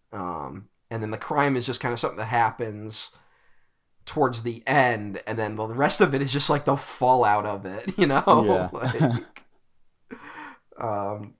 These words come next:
Speaker 1: but
Speaker 2: Is, is the crime also the release of the film?
Speaker 1: Um, I guess not, 'cause it made money.
Speaker 2: Oh my, what?
Speaker 1: Yeah, twenty-five million dollar budget, made seventy million at the box office.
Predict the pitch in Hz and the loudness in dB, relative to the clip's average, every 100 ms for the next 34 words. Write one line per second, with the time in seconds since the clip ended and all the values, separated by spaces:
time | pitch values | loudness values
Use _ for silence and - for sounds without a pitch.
0 | _ 123 110 170 151 - 185 190 143 151 | _ 0 4 4 4 2 6 6 6 -4
1 | - 160 160 147 139 131 139 - 131 123 | 4 4 6 4 6 8 8 6 2 4
2 | 123 113 110 113 - - 107 98 92 92 | 4 2 2 0 -2 -2 0 0 -4 -6
3 | 139 64 73 - _ _ _ _ _ 123 | -4 -4 -8 -18 _ _ _ _ _ -8
4 | 131 135 135 139 139 - 127 196 403 403 | -2 0 0 -2 -4 -6 0 0 4 2
5 | - 175 139 190 139 151 117 95 - _ | 2 -2 0 0 2 0 -2 -8 -12 _
6 | _ _ _ _ _ _ _ _ _ - | _ _ _ _ _ _ _ _ _ -20
7 | - 190 214 156 127 135 147 277 359 - | 2 6 8 8 6 8 12 12 12 4
8 | - _ 185 214 190 139 - 170 185 175 | -8 _ 4 8 8 8 2 2 2 2
9 | 175 175 165 170 175 160 139 - 143 147 | 2 4 6 6 4 2 -6 -4 -4 -4
10 | 156 151 156 147 143 143 117 - 107 101 | -2 -2 -2 -4 -4 -4 -4 -4 -8 -8
11 | 101 101 - - | -10 -10 -12 -16